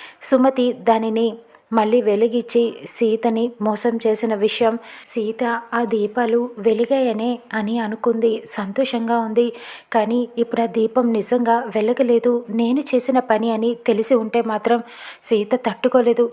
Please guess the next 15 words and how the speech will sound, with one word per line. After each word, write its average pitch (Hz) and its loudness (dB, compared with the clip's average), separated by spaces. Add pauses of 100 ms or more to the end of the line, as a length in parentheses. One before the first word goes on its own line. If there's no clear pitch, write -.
(160)
చాలా 208 0
బాధపడుతుంది. 226 -2
అందుకనే 226 -2
మొన్న 226 0
గుడికి 214 0
వెళ్ళినప్పుడు 220 0
పంతులు 233 0
గారు 220 2 (100)
చెప్పారు, 220 2 (380)
"ఇలాగ 220 2
పౌర్ణమి 233 4
వరకు 226 0
రోజు 233 2
దీపం 226 0
పెట్టి 226 -2